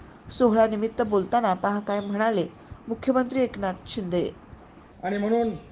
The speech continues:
Speaker 2: हे जे मराठा भवन, मला वाटतं कार्तिकीला देवेंद्रजी आले होते आणि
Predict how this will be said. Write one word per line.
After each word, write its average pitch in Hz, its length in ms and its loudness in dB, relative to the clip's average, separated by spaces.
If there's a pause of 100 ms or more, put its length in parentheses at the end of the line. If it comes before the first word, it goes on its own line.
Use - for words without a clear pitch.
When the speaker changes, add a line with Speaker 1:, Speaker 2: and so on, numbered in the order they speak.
(160)
Speaker 2:
हे 220 200 4
जे 214 140 4
मराठा 220 440 0
भवन, 220 340 4
मला 220 260 0
वाटतं 220 260 2
कार्तिकीला 220 840 0 (320)
देवेंद्रजी 226 520 0
आले 214 220 -2
होते - 360 -8 (580)
आणि 240 480 4